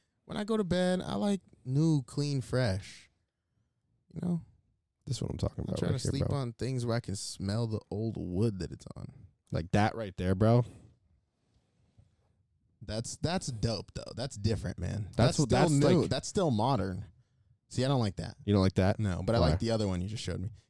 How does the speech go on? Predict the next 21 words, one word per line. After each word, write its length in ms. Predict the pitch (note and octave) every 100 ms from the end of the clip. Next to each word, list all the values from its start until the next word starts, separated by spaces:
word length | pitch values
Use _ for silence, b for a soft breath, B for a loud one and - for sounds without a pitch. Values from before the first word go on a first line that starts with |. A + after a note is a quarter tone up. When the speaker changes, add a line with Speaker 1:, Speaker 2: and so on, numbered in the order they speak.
| -
Speaker 1:
Ian's 200 | D#3 D#3
showing 280 | D3+ C3+ C3
me 240 | A#2 G#2+
some 220 | - A2 G2+
pictures 380 | A2+ G2+ G2+
of 120 | G2 G2
some, 120 | F2+
like, 160 | E2+ - -
king 500 | - A2+ A2 G2+ G2
living 300 | G#2 G2+ F#2
quarters. 520 | - F#2+ F#2 F2+ - b b b b b
And, 320 | - F#2+ F#2 F2
uh, 200 | E2+ E2
Speaker 2:
That's 220 | C#3+ -
cool. 360 | - G2 - - -
Speaker 1:
yeah, 180 | G#3+ B2
I 20 |
love 260 | C3+ A3+ B2
that. 200 | F#2 - -
That's 220 | F3+ -
cool. 300 | A#3+ G3